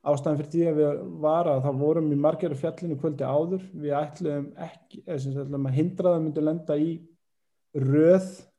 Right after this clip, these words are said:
eða festast einhvers staðar í línu. Svo við förum frekar tímalega á stað en endum með að ná mjög bara góðu klifri og góðum hraða. Eh,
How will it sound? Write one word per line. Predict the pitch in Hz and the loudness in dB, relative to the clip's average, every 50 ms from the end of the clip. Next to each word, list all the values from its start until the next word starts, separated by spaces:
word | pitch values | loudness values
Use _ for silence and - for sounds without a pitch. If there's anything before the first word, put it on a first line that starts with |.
| _ 220 | _ -10
eða | 190 147 139 139 143 143 135 131 131 - - _ _ _ _ _ _ _ _ - _ _ _ _ _ _ _ _ | -8 -6 -2 0 0 0 0 -2 -4 -10 -18 _ _ _ _ _ _ _ _ -20 _ _ _ _ _ _ _ _
festast | - 160 156 - - - - - 160 131 - | -2 -2 -2 -2 -4 -10 -10 -10 -8 -4 -4
einhvers | 170 143 - | -4 -4 -4
staðar | - 160 147 151 151 | -2 -2 0 0 0
í | 156 | 0
línu. | 165 175 185 190 190 190 160 127 - - - - _ _ _ _ _ 190 | 2 4 4 4 4 4 2 -2 -6 -10 -14 -20 _ _ _ _ _ -12
Svo | - 143 135 131 | -6 -4 -2 -2
við | 139 147 139 - - - - _ _ _ | 0 -2 -2 -6 -10 -18 -20 _ _ _
förum | - 175 185 190 196 185 | 4 6 6 6 6 4
frekar | 190 190 175 175 170 - | 2 0 0 0 -2 -2
tímalega | - 196 190 185 170 147 143 131 | -2 2 2 4 4 4 4 2
á | - | 2
stað | - 165 165 196 214 - - - - - | 0 0 0 0 -2 -4 -10 -18 -18 -10
en | 170 147 143 143 143 139 - - - _ - | -6 -4 -4 -4 -4 -6 -10 -14 -18 _ -12
endum | - 165 175 175 - 160 151 | -8 -6 -6 -4 -2 0 2
með | 151 147 143 143 | 2 2 4 2
að | 143 147 | 2 2
ná | 151 165 175 170 156 | 2 2 2 2 2
mjög | 156 156 156 143 147 - - _ _ _ _ _ - | 2 0 0 -2 -4 -10 -20 _ _ _ _ _ -10
bara | 151 139 | -10 -10
góðu | - - 165 180 214 220 196 - | -4 0 4 4 4 4 2 0
klifri | - 175 208 202 151 120 123 127 - - | 0 -2 -2 -2 -2 -4 -8 -10 -12 -14
og | 175 131 | -14 -6
góðum | - 175 190 202 190 - | -2 0 0 2 0 0
hraða. | 190 208 214 156 113 110 127 - _ _ _ _ _ _ _ _ _ _ _ _ - | 0 0 -2 -2 -4 -8 -12 -16 _ _ _ _ _ _ _ _ _ _ _ _ -12
Eh, | 147 135 135 131 127 127 123 | -8 -4 -4 -2 -2 -2 -2